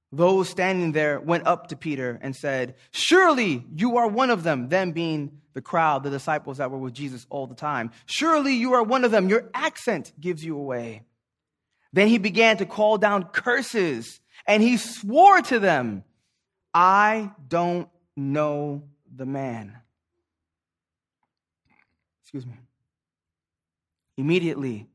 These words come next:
a rooster crowed. Then Peter remembered the word Jesus had spoken,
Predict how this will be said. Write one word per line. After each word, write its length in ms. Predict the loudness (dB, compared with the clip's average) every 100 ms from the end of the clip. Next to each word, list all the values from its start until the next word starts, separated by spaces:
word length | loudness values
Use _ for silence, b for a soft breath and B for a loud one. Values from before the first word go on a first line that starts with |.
| _ _ _ _
a 80 | -14
rooster 300 | -12 -12 -16
crowed. 380 | -16 -14 -14 -18 _ _ _ _ _ _ _ _ _ _ _ _ _ _ _ _ _ _ _ -8
Then 180 | -6
Peter 220 | -4 -4 -4
remembered 440 | -2 -2 -2 -6
the 80 | -8
word 240 | -8 -8
Jesus 280 | -8 -12 -12
had 140 | -14
spoken, 480 | -16 -14 -14 -16 -20